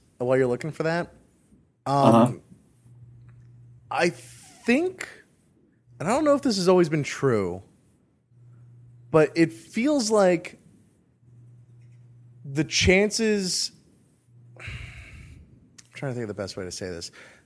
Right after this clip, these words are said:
Speaker 1: The, the chances of your trailer making the movie look good are better than the movie ever actually being good. In that it's easier to make a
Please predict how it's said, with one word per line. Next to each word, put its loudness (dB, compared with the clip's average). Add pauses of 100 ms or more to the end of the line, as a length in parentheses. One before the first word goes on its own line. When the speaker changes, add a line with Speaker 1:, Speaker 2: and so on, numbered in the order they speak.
Speaker 1:
The, -4 (460)
the -2
chances 0
of 2
your 0
trailer 2
making 0
the 0
movie 2
look -2
good 2 (640)
are 4
better 6
than 2
the 0
movie 0
ever 0
actually -2
being -6
good. -6 (500)
In 0
that 4
it's -2
easier 2
to 4
make 4
a 2